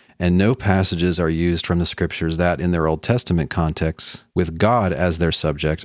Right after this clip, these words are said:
are applied to the Spirit, as you see in chapter one, verses two and three. There is, on the whole, little direct evidence for the Spirit's taking on divine prerogatives. But there is plenty of evidence for a close association of the Spirit with both God and Jesus."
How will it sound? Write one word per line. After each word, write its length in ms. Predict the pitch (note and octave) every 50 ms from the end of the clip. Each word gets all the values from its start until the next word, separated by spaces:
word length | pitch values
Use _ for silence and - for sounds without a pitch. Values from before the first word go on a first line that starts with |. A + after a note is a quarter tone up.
| - -
are 140 | G2 F2
applied 520 | E2+ D#2+ - - - G2 F#2 F2 E2+ E2 D2+
to 100 | - D#2+
the 80 | D#2 D2+
Spirit, 800 | - - - - G#2+ G2+ E2 B1+ A#1 - - - - - - - _ _ _ _ _ _ _ _ - -
as 160 | - E2 D#2+
you 100 | D#2+ D#2+
see 280 | - - - D#2+ D2+ D2
in 380 | B1+ C2 D2 C#2+ C#2+ C#2+ C#2+ - _ _
chapter 320 | - - E2 D#2 - - D2+
one, 340 | D#2 D2+ D2+ D2 D2 D2 D2
verses 360 | - C2+ C2+ - - - -
two 220 | - - - A1
and 140 | A#1 C#2 -
three. 320 | - F#2+ F2+ E2 D2 - - _ _ _ _ _ _ _ _ _ _
There 180 | - G2 G2 G2+
is, 200 | G2+ G2+ G2 F#2+
on 280 | - G#2+ G#2 G2 F#2+ F#2
the 100 | F2+ F2+
whole, 380 | - G#2 F#2 F2+ F#2+ G2 G2
little 280 | G2 G#2+ C#3 D#3+ F#3 C3+
direct 360 | F#2 F2+ F#2 F2 F2 - -
evidence 380 | E2 D#2 D#2 E2 E2 E2 D#2 -
for 140 | - F2+ E2
the 80 | D#2+
Spirit's 440 | - - - F#2 F2 E2+ D#2+ - -
taking 360 | - - G2+ F#2 - G#2+ G2
on 260 | G2+ G2 F#2 E2+ D#2+
divine 340 | D#2+ F2+ D#2 E2+ D#2+ D2+ D#2+
prerogatives. 920 | D#2+ - F2 E2 F2+ G2 G2+ G2+ D#2+ D#2 - B1 G#1+ - - - - - - - _ _ _ _ _ _ _ _ -
But 120 | F#2+ F#2
there 180 | - A2 G#2+ G#2+
is 100 | G2 -
plenty 520 | - - - - C3+ D#3+ D#3 - F#2 F#2
of 80 | F2 F2+
evidence 420 | - F#2+ F#2 F#2 F2 F#2 E2+ -
for 300 | - - F#2 F2+ F2 D#2+
a 100 | D2 F2
close 500 | F2 - - - - G2+ B2 D3+ D#3+ -
association 920 | - A2 - - A#2+ A#2+ A#2+ - - F#2+ G2 G#2 B2 C3+ - - F#2 E2+ D#2+
of 160 | D#2 E2 D#2
the 80 | E2+ E2
Spirit 440 | - - - E2 E2+ F2+ F2 C#2
with 220 | C2 D#2 E2 - -
both 400 | E2 F#2+ B2 D#3+ D3+ - - D#2+
God 360 | F2+ F#2 F#2+ G2 G2+ G#2 G2
and 260 | C#2+ E2+ F#2 F#2 F2
Jesus." 580 | D#2 D#2 C2+ B1+ - - B1 - - - -